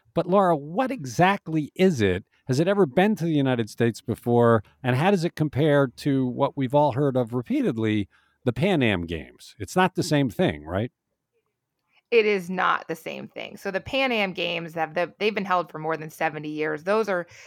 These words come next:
Speaker 2: separate, and I think probably more competitive and more well-known than these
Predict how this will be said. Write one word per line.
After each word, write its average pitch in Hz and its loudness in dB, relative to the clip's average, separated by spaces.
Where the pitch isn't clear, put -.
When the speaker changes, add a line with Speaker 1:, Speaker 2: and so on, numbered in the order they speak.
Speaker 2:
separate, 175 -2
and 190 -2
I 190 0
think 220 -4
probably 175 -2
more 180 2
competitive 165 -2
and 160 -4
more 156 -4
well-known 160 -2
than 147 -6
these - -12